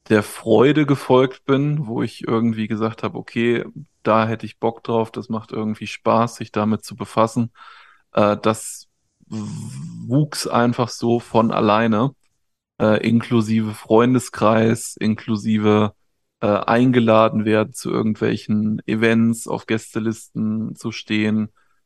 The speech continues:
auf Gästelisten für wirklich große Events zu stehen, dann irgendwann, äh, auch große Events, äh, mit Musik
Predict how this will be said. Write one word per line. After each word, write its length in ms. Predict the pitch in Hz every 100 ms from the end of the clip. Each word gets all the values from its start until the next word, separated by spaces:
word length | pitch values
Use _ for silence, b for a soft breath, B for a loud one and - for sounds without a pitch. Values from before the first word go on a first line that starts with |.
| _
auf 200 | - -
Gästelisten 680 | 110 - - 107 107 - 117
für 240 | - 110
wirklich 340 | 113 - 107
große 400 | - 117 135 135 135
Events 400 | 117 117 120 -
zu 120 | 113
stehen, 460 | - 113 110 110
dann 160 | 107 107
irgendwann, 680 | 110 110 110 - 104 104 104 _ _ _ _ _ -
äh, 60 |
auch 680 | 104 101 98 - - 104 -
große 440 | - 117 113 123
Events, 720 | - 104 104 107 107 - - - _ _ _ -
äh, 420 | 98 95 98 98
mit 360 | - 104 - 127
Musik 640 | 110 101 127 143 - -